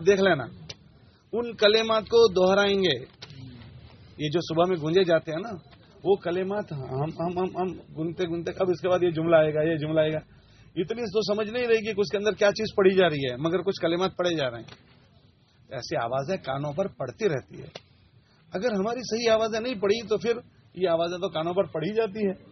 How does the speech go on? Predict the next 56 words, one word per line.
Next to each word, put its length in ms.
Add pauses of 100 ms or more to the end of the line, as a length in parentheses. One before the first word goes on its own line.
(600)
اور 200
وہ 200
اندر 180
کے 100
اندر 240 (500)
ایک 160
اس 180
کی 120 (160)
وہ، 160
وہ 140
چیز 180 (220)
اترنا 400 (100)
شروع 140
ہو 80
جاتی 360
ہے 40 (400)
اور 160
الفاظ 520
بھی 260 (140)
اثر 260
رکھتے 320
ہیں۔ 140 (800)
ہمارا 240
بچہ 220
پیدا 240
ہونے 220
کے 100
بعد 200
ہم 60
ایک 160
کان 200
میں 80
اذان 220
پڑھنے 300
کا 100
اور 80
ایک 120
کان، 300
کان 320
میں 80
اقامت 380
کا 80
جو 180
حکم 220
دیا، 200 (640)
ایسی 280
تھوڑی 220
ہے، 120
اس 240
کے 120
بھی 100
ایک 120
اثر 220
ہوتا 200
ہے 60
نا۔ 100